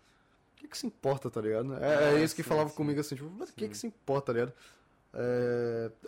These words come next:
Speaker 1: o meu episódio favorito, que é falando de um, de um álbum do Maglory, hoje em dia é tipo, foda-se, tá ligado? Tipo, "Mano,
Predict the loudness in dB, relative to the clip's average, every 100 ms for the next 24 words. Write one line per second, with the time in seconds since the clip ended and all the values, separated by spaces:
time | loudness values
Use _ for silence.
0 | 0 4 4 4 2 4 2 4 4 2
1 | 0 0 0 0 -2 -2 -2 -4 -4 -2
2 | -2 -2 -2 -2 0 2 2 0 0 0
3 | -2 0 2 0 -4 -4 -4 -4 -8 _
4 | _ _ _ _ _ _ _ _ _ _
5 | _ _ _ _ -18 -16 -16 -4 2 2
6 | 2 -4 0 2 4 2 -2 -4 -4 -6
7 | -8 -8